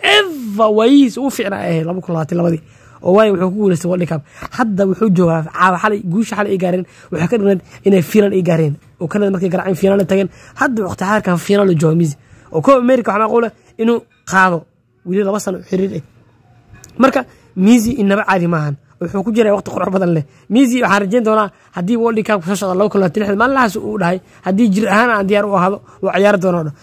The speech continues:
Hadduu Messi uu gaaro marka World Cup-ka laba kun labaatan iyo lix hadduu Messi uu ciyaaro, uu ka haraa ciyaarta, Messi buu ka fiirsanaa ciyaaraha. Messi wuxuu isku mashquulin wax kale maahan. Waxaan aaminsanahay hadduu Messi World Cup-kaas uu dheelo ama uu ka mid noqdo ama la reebo xulkiisa ama ay haraan, khalaas,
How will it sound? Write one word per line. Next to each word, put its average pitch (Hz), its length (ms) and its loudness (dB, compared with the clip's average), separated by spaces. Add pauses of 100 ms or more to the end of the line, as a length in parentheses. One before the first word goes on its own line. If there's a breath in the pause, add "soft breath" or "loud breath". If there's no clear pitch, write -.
Hadduu 220 220 -2
Messi 285 280 2
uu 269 140 -2
gaaro 226 240 4
marka 226 180 -2
World 233 180 0
Cup-ka 202 240 -4
laba 214 200 -2
kun 208 160 -6 (120)
labaatan 185 320 -6
iyo 208 100 -6
lix 214 140 -6
hadduu 190 240 0
Messi 208 240 0
uu 233 220 -12
ciyaaro, 170 320 2 (500 loud breath)
uu 320 140 6
ka 320 100 4
haraa 392 260 6
ciyaarta, 277 260 -2 (120)
Messi 285 260 -2
buu 277 80 -4
ka 262 80 -6
fiirsanaa 226 380 -4
ciyaaraha. 196 220 -4 (280 soft breath)
Messi 233 260 2
wuxuu 226 200 -2
isku 240 160 -4
mashquulin 214 360 2
wax 190 200 0
kale 170 160 -2
maahan. 156 180 0
Waxaan 170 140 0
aaminsanahay 226 380 2 (300 loud breath)
hadduu 190 240 -2
Messi 220 220 2
World 202 220 0
Cup-kaas 175 380 -4
uu 185 100 -12
dheelo 175 280 2
ama 180 120 -6
uu 175 80 -8
ka 208 80 -2
mid 196 160 0
noqdo 170 180 -4
ama 175 140 -4
la 180 160 0
reebo 175 320 0
xulkiisa 175 380 -2
ama 165 140 -4 (100)
ay 185 140 0
haraan, 190 320 2 (1200 soft breath)
khalaas, 151 280 -2